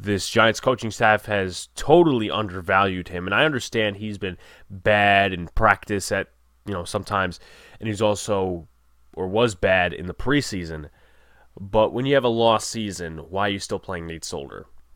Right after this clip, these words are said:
Doesn't make any sense at all. This team, respectfully, should be oh and six, but they're one and five because of a New Orleans win. <sighs> Anyway, with that being said, here's some game notes, and then we'll talk about some other stuff.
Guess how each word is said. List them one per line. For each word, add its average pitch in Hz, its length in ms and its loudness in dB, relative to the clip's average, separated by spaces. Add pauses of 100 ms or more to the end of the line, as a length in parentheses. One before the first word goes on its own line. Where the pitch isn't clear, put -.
(140)
Doesn't 95 220 -6
make 78 180 -8
any 76 140 -16
sense - 320 -16
at - 40 -12
all. - 240 -14 (300)
This 147 220 0
team, 135 400 2
respectfully, 107 500 -2
should 92 160 -10
be 101 100 -8
oh 95 160 -2
and 85 120 -6
six, - 520 -10
but 76 200 -10 (200)
they're 92 120 -8
one 87 180 -8
and 78 80 -12
five 80 320 -8
because 80 640 -14
of 80 80 -18
a 82 40 -14
New 80 140 -12
Orleans 78 400 -12
win. 87 280 -6 (1500)
<sighs> - 100 -2 (1200)
Anyway, 110 540 2 (180)
with - 140 -20
that - 220 -10
being - 180 -18
said, 98 460 -4 (1300)
here's 170 200 4
some 147 160 2
game 123 260 6
notes, 120 320 2
and 110 140 -4
then 110 80 2
we'll 107 100 0
talk 110 240 0
about 104 160 2
some 95 140 -4
other 87 120 -2
stuff. - 400 -10